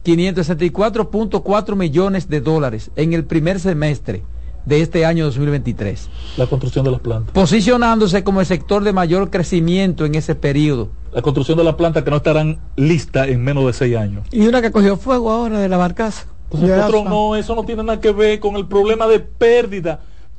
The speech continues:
Speaker 2: Pérdidas técnicas en energía. Dice la crees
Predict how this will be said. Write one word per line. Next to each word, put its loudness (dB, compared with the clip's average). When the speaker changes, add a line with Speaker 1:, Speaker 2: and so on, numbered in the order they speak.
Speaker 2:
Pérdidas 0
técnicas -2
en -4
energía. -2
Dice 0
la -2
crees 0